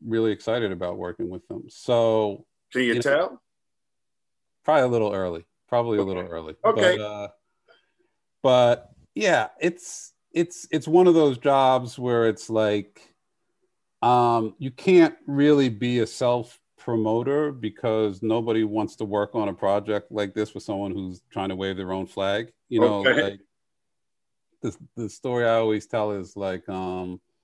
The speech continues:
Speaker 1: you remember, like, uh, what was it? We Are the World. What was the saying, uh, Quincy Jones told everybody? Like, "You gotta check your ego at the door."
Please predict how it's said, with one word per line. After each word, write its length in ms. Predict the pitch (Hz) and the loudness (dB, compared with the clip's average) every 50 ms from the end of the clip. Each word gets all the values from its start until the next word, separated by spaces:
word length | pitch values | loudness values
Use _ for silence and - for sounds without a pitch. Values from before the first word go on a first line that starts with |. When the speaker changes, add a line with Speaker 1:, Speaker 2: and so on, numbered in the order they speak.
| _ _ _ _ _ _ _ _ _ _ _ _ _ _ | _ _ _ _ _ _ _ _ _ _ _ _ _ _
Speaker 1:
you 40 | - 113 | -6 -2
remember, 320 | 117 120 120 113 110 110 107 | 0 0 0 0 0 0 0
like, 360 | 104 104 98 98 95 - - | 0 0 -2 -2 -4 -6 -6
uh, 340 | 104 95 95 95 92 92 92 | -4 -4 -2 -4 -4 -4 -4
what 340 | 90 104 107 104 101 _ - | -4 -4 -4 -4 -6 _ -6
was 240 | 110 107 104 92 | -4 -4 -2 -2
it? 100 | 95 95 | -4 -6
We 120 | 92 104 107 | -4 -2 0
Are 120 | 107 104 101 | 0 0 0
the 80 | 101 | -2
World. 320 | 98 101 101 101 101 101 95 | -4 -4 -2 -2 -2 -2 -4
What 120 | 101 101 | -6 -8
was 120 | 101 98 | -8 -10
the 80 | 110 101 | -10 -12
saying, 540 | - - 107 101 101 98 98 98 95 92 - _ - - | -10 -8 -6 -6 -4 -4 -6 -6 -8 -12 -16 _ -14 -10
uh, 340 | 107 98 92 92 90 90 87 | -8 -6 -6 -6 -8 -8 -10
Quincy 340 | - _ - 104 - - 95 | -10 _ -8 -6 -6 -8 -10
Jones 280 | 104 101 98 98 90 - | -8 -8 -8 -8 -8 -8
told 180 | - 95 95 | -8 -6 -6
everybody? 340 | 92 92 92 90 92 90 90 | -4 -6 -6 -6 -6 -6 -6
Like, 160 | 90 90 82 101 | -6 -8 -8 -8
"You 60 | 95 | -4
gotta 180 | 104 98 95 87 | -4 -4 -4 -6
check 260 | - - 101 - _ | -8 -12 -12 -10 _
your 140 | 101 95 95 | -10 -8 -8
ego 280 | 95 90 95 92 92 | -8 -6 -6 -6 -8
at 80 | 87 - | -8 -10
the 60 | - | -12
door." 420 | 85 - 95 95 98 101 107 - | -14 -12 -10 -8 -8 -8 -8 -10